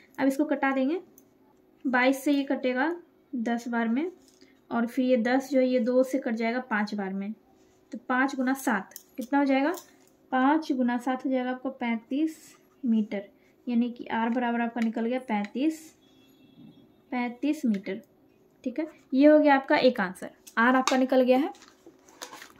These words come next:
तो यहाँ पर आपका आर निकल गया है। अब हमें निकालना है डी यानी कि व्यास।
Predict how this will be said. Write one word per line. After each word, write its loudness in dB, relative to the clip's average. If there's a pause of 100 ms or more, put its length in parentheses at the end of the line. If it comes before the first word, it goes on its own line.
तो 2
यहाँ 6
पर 4
आपका 0
आर 2
निकल 0
गया -4
है। -4 (340)
अब 8
हमें 4
निकालना 2
है 0 (180)
डी 4
यानी 6
कि 0
व्यास। -2